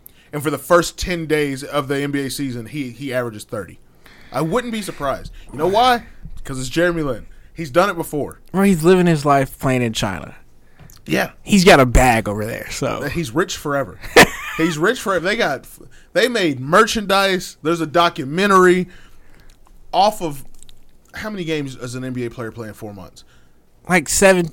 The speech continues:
Speaker 2: like
Speaker 1: Twenty?
Speaker 2: twenty to thirty.
Speaker 1: Yeah. Nah, okay, if you play three times a week, three, two times a week, so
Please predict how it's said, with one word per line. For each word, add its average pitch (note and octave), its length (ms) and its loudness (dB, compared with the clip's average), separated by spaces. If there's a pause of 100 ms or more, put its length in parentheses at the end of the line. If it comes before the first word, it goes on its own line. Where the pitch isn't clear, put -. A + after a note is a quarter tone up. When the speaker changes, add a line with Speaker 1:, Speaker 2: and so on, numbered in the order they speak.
(100)
Speaker 2:
like E3 260 2 (220)
Speaker 1:
Twenty? A3+ 460 -6 (140)
Speaker 2:
twenty F#3+ 320 6
to E3 160 4 (340)
thirty. C3+ 420 2
Speaker 1:
Yeah. C#3+ 340 2 (460)
Nah, G#3+ 320 0
okay, E3+ 240 -2
if C#3 100 -8
you F3 100 -4
play E3 280 -10 (120)
three F3 220 -4
times E3 300 -4
a D3 40 -4
week, D3 380 -4 (540)
three, F3 280 -4
two F3 260 -6
times D#3+ 340 -6
a C#3+ 60 -6
week, D#3 300 -4
so G#2+ 300 -12